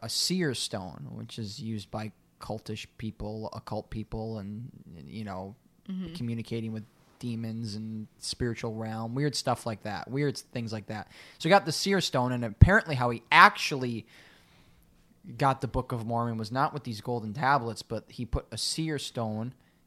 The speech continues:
Speaker 1: into a hat, put his face in the hat, and then in the hat was shown pictures of these, of these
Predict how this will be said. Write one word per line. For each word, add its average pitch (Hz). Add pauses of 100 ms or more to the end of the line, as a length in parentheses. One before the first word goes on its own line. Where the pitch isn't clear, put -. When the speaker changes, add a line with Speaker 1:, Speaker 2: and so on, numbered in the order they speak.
(120)
Speaker 1:
into 147
a 117
hat, 117 (480)
put 156
his 131
face 143
in 156
the 139
hat, 104 (100)
and 123
then 117 (400)
in 175
the 160
hat 113 (100)
was 113 (580)
shown 139
pictures 123
of 101
these, 107 (140)
of 104
these 101